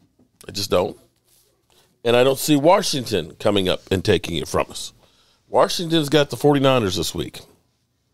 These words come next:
Yeah, good luck with that one. So the question is, is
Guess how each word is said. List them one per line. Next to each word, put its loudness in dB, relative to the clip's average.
Yeah, 2
good 2
luck 2
with -6
that 2
one. -18
So 2
the 0
question 0
is, 4
is 2